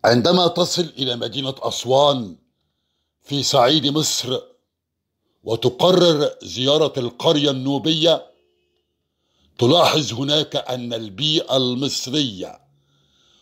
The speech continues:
والعادات والتقاليد واللغة قد تغيرت تماما، فأنت تعيش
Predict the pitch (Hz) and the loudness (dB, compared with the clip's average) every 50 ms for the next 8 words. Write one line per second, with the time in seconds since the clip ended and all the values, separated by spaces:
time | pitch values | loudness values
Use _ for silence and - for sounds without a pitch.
0 | _ _ - 107 147 165 165 151 131 139 151 151 151 147 123 151 147 147 135 123 | _ _ 0 2 4 4 6 6 6 6 6 6 4 2 2 2 2 2 2 0
1 | 104 - - - _ _ _ _ _ _ _ _ _ _ _ _ _ _ _ _ | 0 -2 -6 -12 _ _ _ _ _ _ _ _ _ _ _ _ _ _ _ _
2 | - 131 156 160 160 - 175 160 - - 175 165 160 151 151 147 151 151 139 123 | -2 0 2 2 2 0 -2 -2 -2 0 2 2 2 2 2 0 -2 -2 -4 -4
3 | 104 - - _ _ _ _ _ _ _ _ _ _ _ _ _ _ _ _ - | -6 -10 -14 _ _ _ _ _ _ _ _ _ _ _ _ _ _ _ _ 0
4 | 131 139 143 147 170 175 151 170 170 151 135 - - _ _ _ _ _ _ _ | 2 2 4 6 6 6 6 6 4 4 2 0 -6 _ _ _ _ _ _ _
5 | - - 135 123 - - - 135 104 104 120 120 113 139 151 160 151 147 - - | -8 -4 -4 -4 -6 -6 -8 -6 -6 -4 -6 -4 -2 0 0 0 0 0 -2 -4
6 | 156 156 151 170 175 175 170 165 151 131 107 101 92 80 71 - - - _ _ | -4 -2 2 2 2 4 2 2 0 -2 -4 -6 -8 -10 -12 -18 -20 -20 _ _
7 | _ _ _ _ _ _ _ _ _ _ _ _ _ _ _ _ _ _ _ _ | _ _ _ _ _ _ _ _ _ _ _ _ _ _ _ _ _ _ _ _
8 | _ _ _ _ _ _ _ _ _ _ _ _ _ _ - - 123 120 113 107 | _ _ _ _ _ _ _ _ _ _ _ _ _ _ -6 0 2 2 4 4
9 | 123 170 175 170 160 151 - _ - 143 135 - - 139 120 104 113 139 156 156 | 4 2 2 2 0 -2 -4 _ -2 -2 -2 -2 -4 -4 -4 -2 -2 -2 -2 -2
10 | 151 139 127 - - - - - | -4 -6 -6 -6 -8 -8 -10 -12